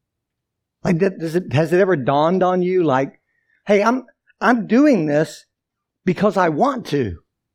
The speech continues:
Like, not because my wife or husband are looking on, or my parents are gonna find out, or Bobby's gonna, you know, use me in a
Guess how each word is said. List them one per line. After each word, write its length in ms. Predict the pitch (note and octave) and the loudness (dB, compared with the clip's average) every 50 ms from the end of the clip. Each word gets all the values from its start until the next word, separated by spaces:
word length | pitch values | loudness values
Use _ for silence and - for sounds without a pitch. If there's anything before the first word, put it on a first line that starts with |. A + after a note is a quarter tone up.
| _ _ _ _ _ _ _ _ _ _ _ _ _ _ _ _ | _ _ _ _ _ _ _ _ _ _ _ _ _ _ _ _
Like, 160 | - F#3 G#3+ | -2 0 2
not 220 | G3 E3 G3 A3 G#3+ | 2 2 0 0 0
because 300 | A#3 - G#3+ A3+ A3+ F#3 | -2 0 0 0 2 2
my 140 | G3+ G3+ | 0 0
wife 380 | F#3 D#3 D#3 E3+ F3 G3+ G3 - | 0 2 2 2 2 2 0 -2
or 60 | G3 | 0
husband 380 | C#3+ D3 F3+ F#3+ F#3 G3+ G#3 F#3 | 0 2 0 0 0 0 0 0
are 80 | F3+ | 2
looking 280 | E3+ F3 F3 - G3+ F3+ | 0 0 0 0 0 0
on, 220 | E3+ E3+ E3+ F3 | 2 2 2 2
or 40 | F3 | 0
my 120 | E3+ C#3 B2+ | 0 0 0
parents 360 | - D3+ E3+ F3 E3+ D3+ E3+ | 0 0 0 0 0 -2 -2
are 60 | E3+ | -2
gonna 200 | D3+ F3 E3 D#3+ | -2 0 -2 -2
find 320 | D#3+ - F3 F3 F3+ E3+ | -2 -2 -2 -2 -2 0
out, 340 | D#3+ E3 F3 F3 F3+ A#3 - - - - - - - | 0 2 2 2 0 -2 -4 -12 -20 -20 -16 -6 -2
or 120 | D#3 D3 | 0 0
Bobby's 440 | C3+ B2 C#3 D3+ F3 E3 F3+ E3+ C3+ | 0 2 2 2 2 0 -2 -2 -2
gonna, 300 | F3+ F3+ E3 D3 B2+ B2+ - _ _ _ _ - | 0 0 0 0 -2 -4 -10 _ _ _ _ -4
you 80 | F#3+ | -2
know, 260 | E3+ C3+ A2 G#2 A2 - _ _ _ _ _ | -2 0 -2 -4 -8 -12 _ _ _ _ _
use 300 | - D#3+ D#3 E3+ F#3 E3 | -4 -2 0 0 0 0
me 120 | D#3 F3+ E3+ | 0 -2 0
in 80 | D3+ | 0
a 240 | C#3 A#2+ G2 G2+ - | 0 -2 -4 -8 -16